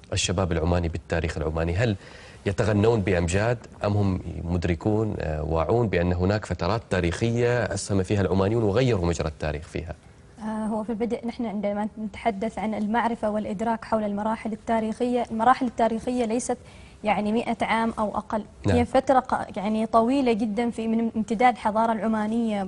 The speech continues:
Speaker 2: قبل الميلاد والفترة الإسلامية والعصر الحديث. وهذه الف-، المرح-، المرحلة ل-، لم تكن مقتصرة فقط على الأحداث السياسية، كانت عبارة عن نتاج فكري وأدبي، كان هناك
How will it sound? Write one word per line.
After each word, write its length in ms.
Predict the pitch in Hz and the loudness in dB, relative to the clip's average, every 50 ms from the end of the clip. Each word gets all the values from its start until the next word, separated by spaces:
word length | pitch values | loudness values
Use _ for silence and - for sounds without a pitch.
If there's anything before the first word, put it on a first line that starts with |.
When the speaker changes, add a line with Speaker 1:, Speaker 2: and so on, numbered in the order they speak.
| 208 - - - | -6 -6 0 2
Speaker 2:
قبل 200 | 226 214 233 240 | 2 4 4 4
الميلاد 540 | 233 233 233 226 226 220 226 226 226 220 | 2 4 2 2 2 2 2 2 2 0
والفترة 320 | 220 202 - - 233 - 247 | -2 -4 -6 -6 -4 -2 -2
الإسلامية 560 | 240 247 240 - 240 240 240 233 233 233 226 | -2 -4 -4 -6 -4 -4 -2 -2 -2 0 0
والعصر 380 | 220 220 208 - 233 - 240 226 | 0 0 0 -2 -2 -2 -4 -6
الحديث. 360 | 220 - 226 220 226 220 208 - - - - - - - - - - - - - | -4 -4 -4 -4 -2 -4 -4 -6 -10 -20 -20 -20 -20 -20 -20 -20 -20 -18 -2 4
وهذه 500 | 226 226 220 220 233 240 254 269 254 269 | 6 6 8 8 8 8 8 8 8 6
الف-، 180 | 254 226 - - | 2 -2 0 0
المرح-، 360 | 247 233 233 254 247 247 - | 2 4 4 4 4 2 2
المرحلة 480 | 233 226 233 247 - - 240 233 233 | 0 2 0 0 0 0 0 2 2
ل-، 120 | 226 - 220 | 2 2 2
لم 200 | 247 285 302 277 | 2 2 2 4
تكن 420 | - 285 285 - 285 285 269 254 | 2 2 2 2 2 2 4 2
مقتصرة 480 | 240 233 - - - 277 269 285 254 247 | 2 0 0 0 0 0 2 2 0 0
فقط 300 | - - - 262 254 - | -2 -2 -2 -4 -2 -2
على 140 | 240 233 233 | -2 -2 -2
الأحداث 460 | 220 - - - 214 233 240 240 - | -4 -6 -4 0 2 2 2 2 0
السياسية، 800 | 240 - - - 247 233 226 220 220 - 247 233 233 220 214 208 - - | -2 -2 0 2 2 4 4 2 0 0 -2 -2 0 -2 -2 -4 -4 -2
كانت 340 | - 240 240 233 233 233 190 | 0 2 4 2 2 0 -2
عبارة 300 | 226 208 240 262 262 247 | 0 2 4 4 4 4
عن 180 | 185 226 220 | 2 0 -2
نتاج 320 | 220 220 - 247 226 208 - | -2 0 2 2 2 2 0
فكري 480 | - - 269 269 - 262 254 240 240 | -2 -6 -4 0 0 0 2 2 2
وأدبي، 600 | 226 196 202 - 240 233 254 240 208 240 240 240 | 0 0 2 2 4 4 4 2 2 0 -2 -2
كان 220 | 233 - 226 208 214 | -2 -2 -2 -2 0
هناك 260 | 220 208 202 214 | -2 -2 -2 -4